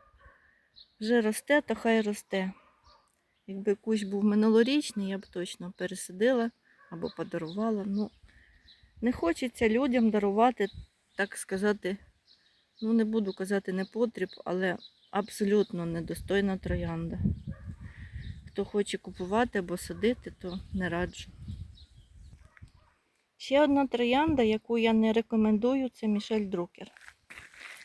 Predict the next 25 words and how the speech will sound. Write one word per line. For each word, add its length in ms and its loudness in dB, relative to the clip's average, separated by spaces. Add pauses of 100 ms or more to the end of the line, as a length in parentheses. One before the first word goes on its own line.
(480)
Да, 160 4
може, 300 2
в 60 -4
когось 400 0
вона 240 2
гарна. 460 0 (380)
Кущик 340 0
непоганий 640 -2
такий, 360 -6
не 160 2
дуже 300 0
високо, 640 -6
десь 200 2
до 140 0
метра. 420 0 (1040)
Отак 320 -2 (120)
квітки 380 -4
виглядають 880 2
і 60 -2
в 60 -10
спеку, 520 -6 (180)
і 80 -6
зараз 340 0
після 340 6
дощу. 380 -4